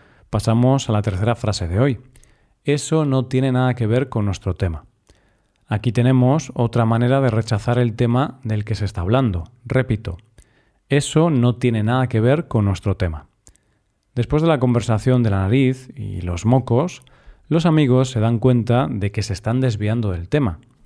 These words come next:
El objetivo de la cita era preparar una reunión, pero se pasan todo el tiempo criticando a Manolo. Laura le comenta a Pepito:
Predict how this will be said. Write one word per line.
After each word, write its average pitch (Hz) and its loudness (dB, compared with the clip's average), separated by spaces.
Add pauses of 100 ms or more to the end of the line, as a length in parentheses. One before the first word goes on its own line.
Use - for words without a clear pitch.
(560)
El 120 -2
objetivo 127 2
de 143 4
la 107 2
cita 113 0
era 107 0
preparar 98 -2
una 107 0
reunión, 104 -2 (500)
pero 135 0
se 131 0
pasan 156 -2
todo 135 2
el 117 0
tiempo 139 -2
criticando 131 -2
a 131 0
Manolo. 98 -2 (800)
Laura 139 2
le 120 2
comenta 110 0
a - -2
Pepito: 95 -6